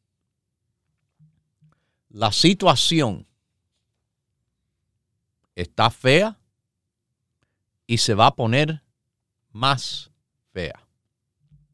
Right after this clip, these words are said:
Una situación fea es cuando hay enfermedad del hígado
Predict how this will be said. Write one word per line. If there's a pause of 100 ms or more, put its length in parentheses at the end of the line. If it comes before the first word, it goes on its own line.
(3500)
Una
situación
fea (3250)
es
cuando
hay (920)
enfermedad
del
hígado